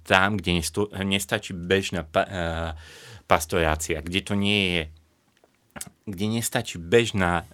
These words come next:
mm, služba cirkvi, že tam by mali byť redemptoristi.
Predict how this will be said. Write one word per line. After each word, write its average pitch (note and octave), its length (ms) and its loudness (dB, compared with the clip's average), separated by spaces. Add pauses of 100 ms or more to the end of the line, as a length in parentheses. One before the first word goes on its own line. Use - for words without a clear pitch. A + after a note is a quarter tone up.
(320)
mm, D#2 480 -4 (260)
služba G#2 600 2
cirkvi, E2+ 500 -2
že F#2+ 160 -4
tam F#2+ 220 0
by F2+ 100 -2
mali E2 200 0
byť D2+ 200 -6
redemptoristi. D#2 720 -4